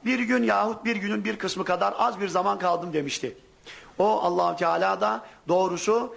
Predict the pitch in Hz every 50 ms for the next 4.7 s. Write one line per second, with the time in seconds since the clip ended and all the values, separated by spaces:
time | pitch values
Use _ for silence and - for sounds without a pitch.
0 | - - - - - 185 190 208 214 196 175 180 185 175 170 170 165 151 147 170
1 | 220 233 196 165 170 180 170 165 170 185 208 208 185 175 170 165 160 - - 151
2 | 151 151 139 147 131 - - - - - - - - 202 - - - 220 220 220
3 | 208 202 190 190 202 196 208 220 208 202 202 196 202 196 175 190 185 196 214 196
4 | 190 202 180 - 202 165 156 190 202 208 202 - 233 240